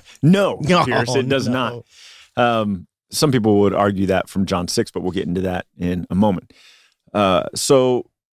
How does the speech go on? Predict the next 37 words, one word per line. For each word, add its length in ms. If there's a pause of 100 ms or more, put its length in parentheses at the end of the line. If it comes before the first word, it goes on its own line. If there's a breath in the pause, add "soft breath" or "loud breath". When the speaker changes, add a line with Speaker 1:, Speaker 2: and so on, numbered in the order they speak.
(440)
Speaker 1:
the 140
Lord's 240
Supper, 380 (160)
it's 180
an 120
interesting 400
thing. 260
It's 100
something 360
that, 400 (1900)
I 180
don't 100
remember 200
how 60
many 160
years 240
ago 180
it 80
was 280
that 240 (720 soft breath)
we 60
were 100
doing 220
the 80
Lord's 200
Supper, 380 (100)
and 520
I 80
just 160
kinda 180
had 140
this 160
crisis 540
in 100
the 60
middle 260
of 140